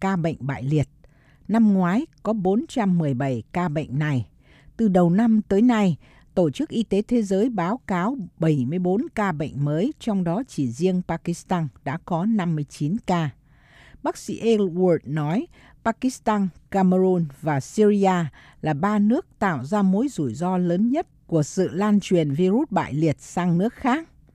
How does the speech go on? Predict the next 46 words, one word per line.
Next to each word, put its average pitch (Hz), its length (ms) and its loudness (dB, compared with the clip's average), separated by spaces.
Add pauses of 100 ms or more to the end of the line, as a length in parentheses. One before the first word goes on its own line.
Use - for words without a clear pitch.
(360)
Để 185 240 6
ngăn 220 360 4
ngừa 185 260 2
mối 151 320 0
rủi 151 220 0
ro 185 240 0
này, 160 340 0 (320)
Ủy 151 160 0
ban 214 200 2
khẩn 135 300 -2
cấp - 260 -6
đã 165 100 -6
đưa 208 220 -2
ra 180 200 -2
một 147 240 -4
loạt 143 260 -4 (160)
các 226 200 -8
khuyến 190 340 -2
cáo. 165 420 -2 (640)
Những 220 160 0
khuyến 247 280 0
cáo 226 220 -2
này 220 260 0
bao 202 260 -2
gồm 165 360 0 (300)
đòi 165 260 4
hỏi 135 320 -4
rằng 143 300 -2 (240)
tất - 280 -6
cả 143 320 -2
các - 220 -12
cư 214 180 0
dân 190 360 2
và 139 100 -4
khách - 300 -10
viếng 202 220 0
thăm 190 280 -2
dài 143 280 -2
hạn 131 300 -4 (200)
tại 117 200 -6
những 135 220 -6
quốc 269 200 -8
gia 196 300 -4
bị 143 280 -6
nhiễm 139 220 -4
bệnh 190 180 0